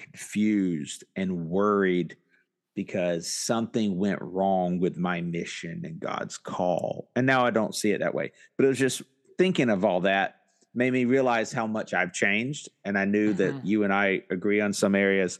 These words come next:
Speaker 2: Right.
Speaker 1: And I, again, to sum it up, it is a journey and we're still figuring it out and we're gonna get some things wrong. But I want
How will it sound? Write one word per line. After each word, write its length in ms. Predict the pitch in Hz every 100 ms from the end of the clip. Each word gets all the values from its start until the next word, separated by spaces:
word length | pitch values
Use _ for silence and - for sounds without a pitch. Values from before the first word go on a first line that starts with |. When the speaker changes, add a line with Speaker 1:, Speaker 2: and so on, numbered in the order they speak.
| _
Speaker 2:
Right. 220 | 180 - -
Speaker 1:
And 100 | 92
I, 80 | 85
again, 420 | - 123 117 92 - _ _ _ _ _ -
to 100 | -
sum 320 | - 135 123
it 80 | 107
up, 320 | 98 87 - _ _ _ _ _ _ _ _ _ _ _ _ _ _ _ _
it 140 | 90 90
is 160 | 117
a 60 | 107
journey 480 | 87 85 82 80 -
and 120 | 92
we're 80 | 95
still 220 | - 127
figuring 400 | - 101 87 85
it 60 | 82
out 200 | 82 80
and 100 | 95
we're 60 | 95
gonna 180 | 107 107
get 180 | 104 -
some 140 | 92
things 300 | 90 85 -
wrong. 260 | 85 82 - _ _ _ -
But 140 | 87
I 180 | 90 92
want 560 | 90 104 110 107 -